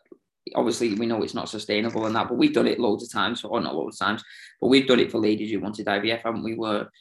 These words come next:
they, the doctor said they needed to lose more weight, so we just stripped the water away, stripped the carbs away, um, just like a boxer would or a M M A fighter would before weigh-in. Then they go in, they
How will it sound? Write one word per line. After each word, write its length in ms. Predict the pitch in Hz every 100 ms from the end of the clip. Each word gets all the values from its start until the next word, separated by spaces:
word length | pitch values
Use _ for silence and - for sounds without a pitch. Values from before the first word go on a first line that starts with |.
| _ _ _ _ _ -
they, 220 | 117 -
the 120 | 113
doctor 300 | 104 - 110
said 200 | 110 117
they 120 | 104 110
needed 280 | 110 107
to 80 | 110
lose 160 | 113 117
more 140 | 107
weight, 240 | 131 135 -
so 80 |
we 80 | 113
just 180 | 107 -
stripped 260 | - 107 120
the 60 |
water 380 | 110 110 107 113
away, 260 | 110 110 107
stripped 300 | - 107 -
the 60 |
carbs 340 | - 113 107 117
away, 420 | 110 110 107 - _
um, 580 | 113 110 110 107 107 107 _ _ _ _ -
just 180 | 135 117
like 420 | 104 101 98 - - 120
a 40 |
boxer 440 | 123 - - 127
would 300 | 120 117 117
or 220 | 110 98 98
a 220 | 101 - -
M 160 | 110 104
M 140 | 104
A 140 | 120 123
fighter 300 | 123 110 117
would 300 | 120 113 101
before 240 | - 98
weigh-in. 460 | 104 117 117 117 - - - _ -
Then 220 | 120 110
they 100 | 113
go 200 | 127 127
in, 240 | 120 117 110
they 220 | 107